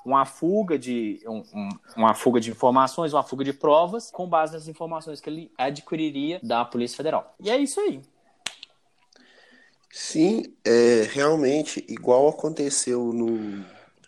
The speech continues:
Speaker 2: entre o primeiro turno e o segundo turno, que veio essa semana aqui, é, que saiu na mídia, que o, é, o Mar-, Marinho, né, que era aliado de Bolsonaro, denunciou,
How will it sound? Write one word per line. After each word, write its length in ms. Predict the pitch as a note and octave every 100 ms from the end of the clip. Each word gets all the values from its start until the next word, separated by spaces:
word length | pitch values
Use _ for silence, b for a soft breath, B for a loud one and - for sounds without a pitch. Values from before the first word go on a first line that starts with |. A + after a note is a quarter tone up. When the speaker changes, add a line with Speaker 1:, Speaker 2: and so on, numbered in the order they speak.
| -
Speaker 2:
entre 560 | A#2 - - A#2+ A2+ -
o 280 | A2+ A#2 A2+
primeiro 420 | A#2 A#2 B2+ C3+
turno 340 | B2+ A#2 A#2
e 40 | A2
o 40 |
segundo 420 | G#2+ G#2 G#2+ A2+
turno, 440 | - - E3+ B2+ - b b b b b -
que 140 | -
veio 220 | A2 A2
essa 240 | A2 A2 G#2+
semana 500 | - G#2 G#2 G#2 G2
aqui, 440 | - - B2+ - B B B B _ G2+
é, 140 | G2+
que 120 | G#2
saiu 240 | - G#2+ A2
na 160 | G#2+
mídia, 360 | G2 A2+ C3+ G#2+
que 160 | -
o, 340 | G2 G2 F2+ - -
é, 180 | F#2
o 360 | F#2 F2+ F#2 F2 -
Mar-, 400 | G2+ G#2+ G#2 -
Marinho, 560 | A2+ G2+ G2+ A2+ D3 B2
né, 280 | G#2 A2+ -
que 100 | -
era 140 | F2+ G2+
aliado 400 | G2 G2 F#2+ F#2+
de 80 | G2
Bolsonaro, 600 | G2 F#2 G#2 G2+ G2 G2
denunciou, 800 | G2+ G2+ - - A2+ A#2 D#3